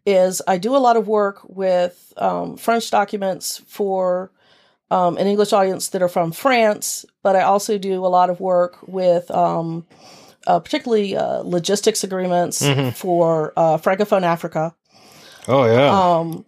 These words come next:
Speaker 1: one of my, I don't wanna say favorites, but it was a property seizure lawsuit. The property was in France. The, uh,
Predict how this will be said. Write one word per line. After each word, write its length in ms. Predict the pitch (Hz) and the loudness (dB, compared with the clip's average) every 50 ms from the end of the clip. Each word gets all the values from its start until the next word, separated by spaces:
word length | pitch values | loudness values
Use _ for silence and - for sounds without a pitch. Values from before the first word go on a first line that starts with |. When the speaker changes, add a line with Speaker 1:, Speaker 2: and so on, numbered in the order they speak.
| _ _ | _ _
Speaker 1:
one 240 | - 180 196 190 190 | -2 2 2 4 4
of 380 | 190 190 180 170 - - - _ | 2 2 0 -4 -12 -20 -20 _
my, 520 | - 180 180 175 170 170 170 170 175 175 - - | -10 -4 -2 0 2 2 0 0 -2 -4 -6 -6
I 60 | - | -8
don't 180 | - - - | -8 -8 -10
wanna 140 | - - - | -12 -14 -14
say 260 | 165 - - - 185 - | -14 -14 -14 -14 -16 -16
favorites, 1200 | _ - - - - _ _ - - 190 185 185 220 233 233 330 330 349 359 349 339 - - - _ _ | _ -20 -20 -20 -20 _ _ -16 -10 -6 -2 -2 -2 -2 0 -2 -2 0 0 -2 -4 -6 -12 -14 _ _
but 460 | 208 202 196 190 185 180 175 - - _ _ - - - - - _ _ _ _ | 0 2 2 4 4 2 2 0 -2 _ _ -20 -20 -20 -20 -20 _ _ _ _
it 200 | - 196 185 - | 0 0 0 2
was 340 | - 190 190 190 185 180 - - | 2 2 4 4 2 0 -2 -4
a 140 | - 180 180 | -4 -4 -4
property 480 | - - - 220 214 214 - 226 226 226 | -6 -2 2 2 2 2 2 0 -2 -2
seizure 400 | 220 - 240 226 208 220 208 208 | -2 -2 -4 -4 0 0 0 2
lawsuit. 720 | 202 190 185 185 185 - - 196 190 185 180 180 - _ | 2 4 2 2 2 0 -4 -4 -4 -4 -6 -8 -10 _
The 120 | - 175 170 | -2 -2 -2
property 500 | 175 - - 185 190 196 - 226 226 220 | -2 0 0 0 0 0 0 0 0 0
was 160 | 214 208 202 | 0 0 0
in 120 | 220 208 208 | -2 -4 -4
France. 880 | - - - 190 185 180 175 175 180 175 - - - - - - - - _ - - - - - _ _ _ | -6 -4 -4 -2 0 0 0 0 -2 -4 -6 -8 -6 -6 -4 -6 -6 -10 _ -20 -20 -20 -20 -20 _ _ _
The, 520 | - 170 190 175 175 175 170 170 175 - - | -8 -4 -2 0 2 2 2 0 -2 -4 -2
uh, 500 | - 165 165 165 165 165 165 160 - | 0 0 2 2 2 0 0 -2 -4